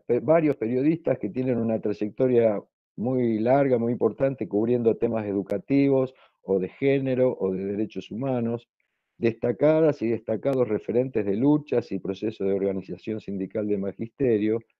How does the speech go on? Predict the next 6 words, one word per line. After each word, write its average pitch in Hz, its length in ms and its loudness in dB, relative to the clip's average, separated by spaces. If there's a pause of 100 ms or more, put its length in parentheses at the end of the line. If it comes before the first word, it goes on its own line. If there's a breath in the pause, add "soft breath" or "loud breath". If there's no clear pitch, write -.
(340)
y 165 120 0
también, 165 600 2 (420)
y, 92 840 -8 (160)
y 87 140 -10
con 101 160 -6
esto 98 640 -6